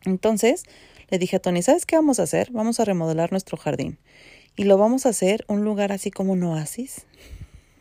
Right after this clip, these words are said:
<laughs> Para poder salir a leer o sentarnos o platicar. O que sea un lugar, ya saben, como tu espacio.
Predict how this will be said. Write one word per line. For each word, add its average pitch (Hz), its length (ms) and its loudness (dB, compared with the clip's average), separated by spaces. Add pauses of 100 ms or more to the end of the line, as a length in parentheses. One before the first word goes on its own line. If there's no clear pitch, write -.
(100)
<laughs> 403 500 -2 (1200)
Para 208 240 4
poder 220 240 4
salir 240 200 4
a 233 60 6
leer 196 640 2
o 190 60 -6
sentarnos 180 680 -4
o 196 60 -4
platicar. 190 840 -4 (640)
O 175 160 0
que 202 160 0
sea 226 140 0
un 254 80 4
lugar, 320 360 4
ya 302 140 -2
saben, 247 260 0
como 214 440 -4 (300)
tu 247 120 4
espacio. 233 640 0